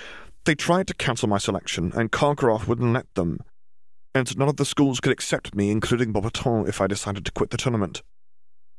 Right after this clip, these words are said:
"That's a lot of words to say. My school is going to have two shots at the prize, and yours won't get any," Ginny replied. "Maybe you could be a little more concise." Malfoy pressed his hands down on either side of the platter,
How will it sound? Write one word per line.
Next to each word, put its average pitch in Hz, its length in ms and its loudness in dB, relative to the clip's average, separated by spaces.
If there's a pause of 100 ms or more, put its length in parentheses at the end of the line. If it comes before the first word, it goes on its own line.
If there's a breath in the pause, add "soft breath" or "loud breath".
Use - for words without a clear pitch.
(280)
"That's - 200 0
a 220 40 4
lot 196 140 6
of 147 140 2
words 143 280 6
to 127 100 0
say. 127 340 2 (440 loud breath)
My 151 240 8
school 131 280 2
is 120 100 -2
going 113 200 6
to 120 40 4
have 107 160 2
two 160 180 6
shots 143 300 0
at 110 60 -12
the - 80 -2
prize, 98 600 -2 (240)
and 127 120 4
yours 127 300 6
won't 127 180 4
get - 180 0
any," 92 320 -4 (340)
Ginny 76 200 0
replied. 62 480 -4 (720)
"Maybe 185 320 6
you 196 60 4
could 180 140 2
be 160 100 6
a 147 40 6
little 143 220 6
more 131 180 4
concise." - 920 -2 (580)
Malfoy 85 400 2
pressed 90 240 0
his 87 140 -2
hands 95 320 2
down 92 220 4
on 92 80 6
either 90 160 0
side 92 240 2
of 90 60 -4
the 92 60 -2
platter, 104 480 0